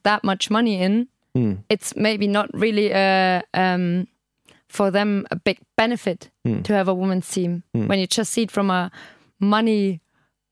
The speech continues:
Speaker 1: standpoint or
Speaker 2: Yeah.
Speaker 1: financial standpoint. So obviously,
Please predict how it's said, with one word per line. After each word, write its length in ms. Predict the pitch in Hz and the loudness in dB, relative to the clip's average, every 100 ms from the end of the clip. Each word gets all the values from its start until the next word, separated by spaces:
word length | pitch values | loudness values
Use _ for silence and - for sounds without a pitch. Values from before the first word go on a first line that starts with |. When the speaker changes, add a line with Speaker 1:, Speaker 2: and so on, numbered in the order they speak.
| _ | _
Speaker 1:
standpoint 800 | - 214 202 185 - 175 170 170 | -2 0 0 -2 -2 -2 -2 0
or 160 | 180 | 0
Speaker 2:
Yeah. 100 | 175 | 2
Speaker 1:
financial 360 | 202 196 202 214 | 2 0 0 -2
standpoint. 640 | - 190 180 196 175 175 - - | 0 0 0 0 0 -2 -6 -6
So 120 | 196 | 0
obviously, 540 | 202 202 214 202 190 | 0 0 0 -2 -2